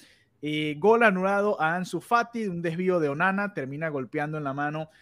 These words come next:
de Ansu Fati, le cae el balón a Pedri, Pedri termina marcando a puerta vacía el que era el gol del empate hasta el momento, el árbitro va al var, va al, incluso hasta el monitor físicamente, lo revisa,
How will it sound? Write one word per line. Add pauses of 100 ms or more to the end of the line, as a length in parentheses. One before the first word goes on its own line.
(180)
de
Ansu
Fati,
le
cae
el
balón
a
Pedri,
Pedri
termina
marcando
a
puerta
vacía
el
que
era
el
gol
del
empate
hasta
el
momento,
el
árbitro
va
al
var, (480)
va
al, (160)
incluso
hasta
el
monitor
físicamente,
lo
revisa,